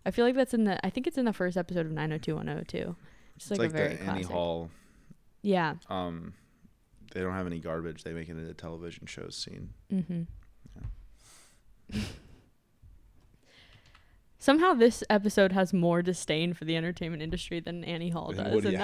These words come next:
Speaker 2: Allen does,
Speaker 1: that's
Speaker 2: yeah.
Speaker 1: honestly kind of crazy. <clears throat> Um, and maybe the car, maybe that. Oh, his sunglasses. I was wearing sunglasses.
Speaker 2: But he wears his sunglasses in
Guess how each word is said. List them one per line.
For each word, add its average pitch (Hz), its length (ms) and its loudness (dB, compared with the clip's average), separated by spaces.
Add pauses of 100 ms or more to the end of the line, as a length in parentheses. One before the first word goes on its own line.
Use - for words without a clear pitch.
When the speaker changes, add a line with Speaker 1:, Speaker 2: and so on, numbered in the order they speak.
Speaker 2:
Allen 190 80 -4
does, 180 80 -10
Speaker 1:
that's 190 260 -2
Speaker 2:
yeah. 240 60 8
Speaker 1:
honestly 233 480 4
kind 214 200 -2
of 185 120 -12 (180)
crazy. - 480 -10
<clears throat> 294 60 -4 (600)
Um, 196 480 0 (960)
and 233 140 4
maybe 262 220 4
the 233 100 4
car, 190 460 8
maybe 226 180 2
that. 254 140 6
Oh, 208 260 8 (100)
his 214 240 -4
sunglasses. 185 600 -4
I 226 40 -10
was 226 100 -10
wearing 185 200 -6
sunglasses. 156 480 -12
Speaker 2:
But 110 120 -2
he 131 80 4
wears 147 160 2
his 151 120 -4
sunglasses 92 560 -2
in 78 300 -8